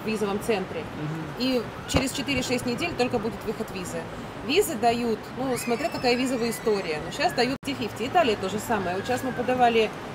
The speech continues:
Speaker 1: визы, э, до этого была у туриста трехлетняя или пятилетняя виза, дали год,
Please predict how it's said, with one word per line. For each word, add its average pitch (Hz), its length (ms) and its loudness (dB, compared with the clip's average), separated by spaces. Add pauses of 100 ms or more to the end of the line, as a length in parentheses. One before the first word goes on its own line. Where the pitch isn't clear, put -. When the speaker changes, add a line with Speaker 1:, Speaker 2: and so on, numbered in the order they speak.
(120)
Speaker 1:
визы, 254 520 4 (520)
э, 208 340 0 (200)
до 277 60 4
этого 240 300 2
была 214 340 4
у 196 80 0
туриста 233 420 0
трехлетняя 233 600 2
или 208 100 0
пятилетняя 254 580 0
виза, 214 240 -2
дали 254 160 4
год, 175 240 0